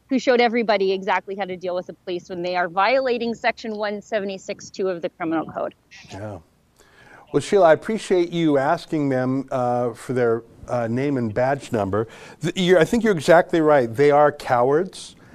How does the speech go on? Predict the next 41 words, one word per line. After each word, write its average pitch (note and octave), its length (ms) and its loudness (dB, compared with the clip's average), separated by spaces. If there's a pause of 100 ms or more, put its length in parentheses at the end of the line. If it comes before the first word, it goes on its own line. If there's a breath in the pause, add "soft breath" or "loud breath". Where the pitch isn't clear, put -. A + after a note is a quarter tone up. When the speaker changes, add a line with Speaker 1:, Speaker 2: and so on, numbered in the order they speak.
(240 loud breath)
Speaker 2:
and C3+ 180 -2
they C3+ 100 0
know C#3 260 0
what C#3+ 200 2
they're C#3 120 -2
doing C3 340 -2
is A#2+ 120 -6
cowardly. C#3 760 -4 (440 soft breath)
They B2 120 -2
know C3 180 -2
what C#3+ 160 0
they're C#3 120 0
doing C3 340 -2
is G#2+ 140 -4
deeply B2+ 480 -6
embarrassing. A#2+ 840 -6 (500 soft breath)
And C3 400 -4 (160)
you're D3 220 2
right, D#3+ 400 2 (100)
if C#3+ 200 0 (120)
I C#3 320 0
was C3+ 500 -2
that C3 280 -2
cowardly, C#3+ 580 0
I B2 260 -2
would D3+ 280 -2
not C#3 300 -2
want C3 420 -4
the B2+ 80 -6
world B2 340 -4
to - 100 -8
know A#2+ 200 -4
my A#2 180 -4
name A2+ 480 -6 (120)
either. A#2+ 520 -6 (520 soft breath)
If B2+ 160 -4 (100)
I C3+ 220 2
was C3 520 2
part C#3 400 0
of B2+ 140 0
the A#2+ 280 -2